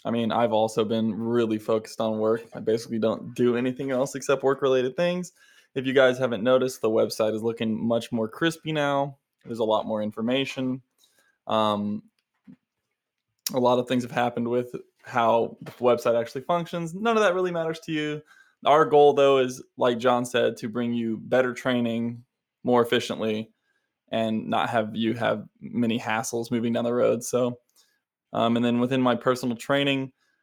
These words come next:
uh, I had a knee problem that has basically alleviated itself. Um,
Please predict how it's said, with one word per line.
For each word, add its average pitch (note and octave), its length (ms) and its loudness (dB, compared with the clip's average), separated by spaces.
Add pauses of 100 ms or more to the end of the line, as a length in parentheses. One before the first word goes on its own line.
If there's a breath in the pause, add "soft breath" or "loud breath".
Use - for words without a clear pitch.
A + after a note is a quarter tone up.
uh, A2 300 0
I A2+ 100 -2
had A#2 160 0
a A2+ 40 2
knee C#3 200 0
problem B2 640 0 (480)
that A#2 160 0
has A2 520 -2 (320)
basically C#3 380 2
alleviated C#3 440 0
itself. A#2+ 720 0 (280)
Um, A2+ 340 2